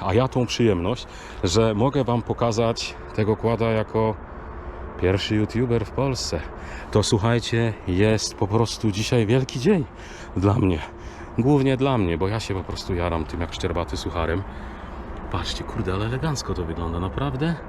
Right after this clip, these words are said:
Tu w ogóle, patrzcie, są jakieś takie śrubki zarąbiste z takim wichajsterkiem. Ja muszę jeszcze,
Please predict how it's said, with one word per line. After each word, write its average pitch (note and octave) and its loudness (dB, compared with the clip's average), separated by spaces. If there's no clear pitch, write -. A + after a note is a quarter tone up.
Tu D#3 2
w F3 4
ogóle, D3 2
patrzcie, - -4
są - -2
jakieś - -2
takie G2+ -4
śrubki - -4
zarąbiste F#2 0
z - -6
takim A2 0
wichajsterkiem. G2+ 0
Ja G2+ 2
muszę B2 2
jeszcze, B2+ 2